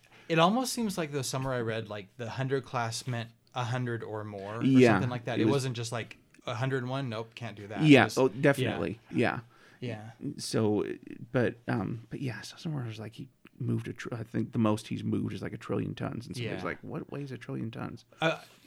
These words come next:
Speaker 1: you, we had this discussion. I don't know if it was on the podcast or not, but we had a
Speaker 2: It
Speaker 1: discussion with Superman and
Speaker 2: Yeah,
Speaker 1: Hulk,
Speaker 2: it
Speaker 1: right?
Speaker 2: was. It
Speaker 1: It
Speaker 2: was.
Speaker 1: was.
Speaker 2: Yeah, we talked about
Speaker 1: And I,
Speaker 2: this.
Speaker 1: I was watching a couple things, and, and of course, I,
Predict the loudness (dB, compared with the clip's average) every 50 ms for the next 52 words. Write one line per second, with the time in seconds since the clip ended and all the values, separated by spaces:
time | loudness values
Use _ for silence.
0 | -20 -12 -4 0 0 2 2 0 0 0 0 2 2 2 0 -2 -2 -4 -4 -4
1 | -4 -4 -4 -4 -6 -6 -6 -4 -4 -2 -2 -2 -2 -2 -2 -2 -2 -2 -4 -4
2 | -4 -4 -6 -6 -6 -6 -6 -6 -8 -8 -8 -8 -10 -10 -10 -8 -8 -8 -8 -4
3 | 0 2 4 4 2 0 -4 -6 -6 -6 -6 -6 -6 -6 -8 -8 -6 -6 -6 -6
4 | -6 -8 -12 -14 -10 -4 4 6 6 8 8 6 6 6 4 0 -2 -4 -10 -14
5 | -6 -2 0 2 2 2 2 2 0 -2 -4 0 2 2 2 2 0 -2 -4 -6
6 | -6 -6 -4 -2 2 4 4 4 4 4 2 2 2 2 2 2 0 -2 -2 -2
7 | -4 -6 -6 -6 -6 -6 -6 -6 -6 -6 -6 -6 -6 -6 -6 -8 -8 -10 -12 _
8 | _ -8 -6 -6 -4 -4 -2 0 0 0 0 0 -2 -2 -2 -2 -2 -4 -4